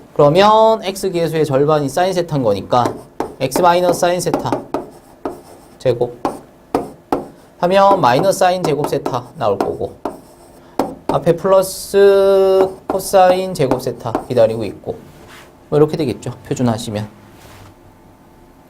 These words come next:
표준화는 뭐 당연히 되고 계셔야 될 거고. 그래서 사인 세타 콤마, 어,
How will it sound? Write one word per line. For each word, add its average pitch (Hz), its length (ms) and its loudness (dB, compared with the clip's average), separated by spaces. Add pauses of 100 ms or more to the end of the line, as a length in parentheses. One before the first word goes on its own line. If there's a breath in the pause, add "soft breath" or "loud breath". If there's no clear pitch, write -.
(540)
표준화는 180 580 0
뭐 113 260 4
당연히 117 680 -2 (380)
되고 117 200 0
계셔야 98 320 0
될 82 160 -6
거고. - 320 -10 (540 loud breath)
그래서 202 640 6 (340)
사인 196 520 0 (800)
세타 196 360 -2
콤마, 214 480 2 (1400)
어, 123 640 2